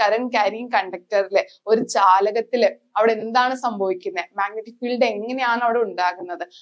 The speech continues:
ആ മാഗ്നറ്റിക് ഫീൽഡിന്റെ ഡയറക്ഷൻ എങ്ങനെയാണ് കാണുന്നത്. ഇനി ഇവിടെ പറയുന്നത് സ്ട്രെയിറ്റ് ആയിട്ടുള്ള ഒരു കറന്റ് ക്യാരിയിങ് കണ്ടക്ടർ ആണ്. അത് ലൂപ്പുകളാക്കി മാറ്റുമ്പോ എന്ത് സംഭവിക്കുന്നു, എന്താണ് ഒരു സോളിനോയിഡ്, ഇതെല്ലാം പഠിച്ചിരിക്കണം. സോളിനോയിഡിനകത്ത്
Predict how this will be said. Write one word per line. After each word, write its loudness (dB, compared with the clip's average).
ആ 4
മാഗ്നറ്റിക് -2
ഫീൽഡിന്റെ -2
ഡയറക്ഷൻ -2
എങ്ങനെയാണ് -4
കാണുന്നത്. -4
ഇനി 4
ഇവിടെ 6
പറയുന്നത് 2
സ്ട്രെയിറ്റ് 0
ആയിട്ടുള്ള 2
ഒരു 2
കറന്റ് 2
ക്യാരിയിങ് -2
കണ്ടക്ടർ -2
ആണ്. 0
അത് 2
ലൂപ്പുകളാക്കി 4
മാറ്റുമ്പോ -2
എന്ത് -10
സംഭവിക്കുന്നു, -4
എന്താണ് 0
ഒരു -6
സോളിനോയിഡ്, -2
ഇതെല്ലാം 4
പഠിച്ചിരിക്കണം. -4
സോളിനോയിഡിനകത്ത് 2